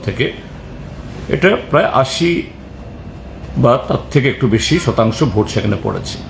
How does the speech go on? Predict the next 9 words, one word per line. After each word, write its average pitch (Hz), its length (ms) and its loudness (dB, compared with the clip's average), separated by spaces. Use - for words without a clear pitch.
আমরা 131 300 6
ইন্ডিয়া 156 300 8
মঞ্চের 165 380 4
তরফ 135 200 6
থেকে 123 220 2
তার 120 160 6
সমস্ত 214 440 4
কৃতিত্ব 147 340 -2
দেব 117 140 6